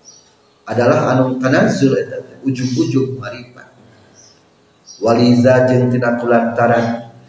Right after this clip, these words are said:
di syiddati tamakkunihim kila dicaritiakeun nihayatus salik ari puncakna salikin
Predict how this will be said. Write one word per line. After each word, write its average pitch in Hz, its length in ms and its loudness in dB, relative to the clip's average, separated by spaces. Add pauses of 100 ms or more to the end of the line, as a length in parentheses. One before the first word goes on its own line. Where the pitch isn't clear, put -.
(140)
di 107 100 -12
syiddati 123 680 0
tamakkunihim 117 1000 -2 (480)
kila 120 380 2
dicaritiakeun 113 960 -2 (480)
nihayatus 123 800 0
salik 120 420 0 (380)
ari 123 320 -2
puncakna 127 720 -2
salikin 113 720 -4